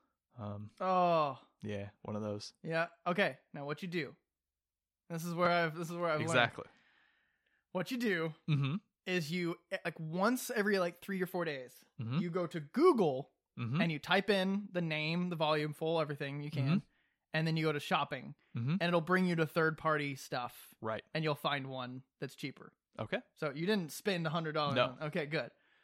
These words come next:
Speaker 2: Like, that's, you gotta do that every few days, 'cause that shit'll pop up for, like, a few hours and then go away.
Speaker 1: Yeah.
Speaker 2: And you gotta, you gotta keep your mi-, your eye open. And then once you find one, you gotta do a little bit of digging around the website first before you spend, put your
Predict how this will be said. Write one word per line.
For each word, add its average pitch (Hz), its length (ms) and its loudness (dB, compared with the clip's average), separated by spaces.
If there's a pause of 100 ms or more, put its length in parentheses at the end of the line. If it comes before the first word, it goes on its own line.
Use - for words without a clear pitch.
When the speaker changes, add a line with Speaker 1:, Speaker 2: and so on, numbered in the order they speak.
(320)
Speaker 2:
Like, 160 160 0
that's, 165 280 0
you 185 140 2
gotta 196 220 8
do 190 160 6
that 175 140 6
every 170 180 2
few 170 140 -4
days, 160 240 4
'cause 160 140 -4
that 170 160 2
shit'll 190 200 2
pop 180 300 4
up 185 240 6
for, 180 100 0
like, 143 340 0
a 151 80 -4
few 170 280 0
hours 175 340 6
and 160 80 -4
then 156 100 -4
go 139 180 0
away. 127 220 -8 (280)
Speaker 1:
Yeah. 107 220 -2 (260)
Speaker 2:
And 151 220 0
you 151 60 2
gotta, 165 380 6
you 156 60 0
gotta 165 200 4
keep 160 220 -4
your 156 80 -6
mi-, 147 280 -2
your 147 120 0
eye 143 160 2
open. 143 300 -4 (240)
And 220 180 4
then 214 100 4
once 208 200 6
you 196 80 2
find 185 340 0
one, 262 160 4
you 196 80 0
gotta 185 180 4
do 180 160 2
a 175 40 2
little 180 240 0
bit 180 100 2
of 160 160 2
digging 165 260 -2
around 151 240 -2
the 143 80 -2
website 143 460 -2
first 135 300 -8
before 139 280 -8
you 139 140 -8
spend, 135 380 -10 (280)
put 185 160 0
your 139 200 -8